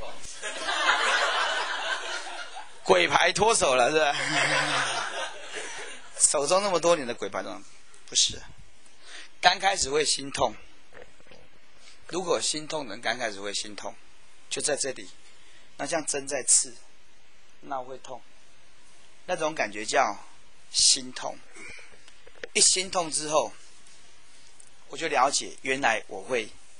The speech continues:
Speaker 2: 心痛，原来感情的痛真的叫心痛，不是在大脑，大脑只是烦躁而已，可是心痛是在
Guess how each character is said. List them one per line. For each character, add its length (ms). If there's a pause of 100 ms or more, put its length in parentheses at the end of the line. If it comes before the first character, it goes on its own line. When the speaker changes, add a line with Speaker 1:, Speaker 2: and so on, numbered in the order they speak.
(120)
Speaker 2:
心 320
痛， 240 (720)
原 140
来 160
感 260
情 180
的 80
痛 300
真 180
的 120
叫 280
心 300
痛， 180 (760)
不 140
是 140
在 160
大 240
脑， 240 (100)
大 260
脑 260
只 160
是 160
烦 340
躁 360
而 100
已， 100 (720)
可 100
是 80
心 320
痛 240
是 140
在 320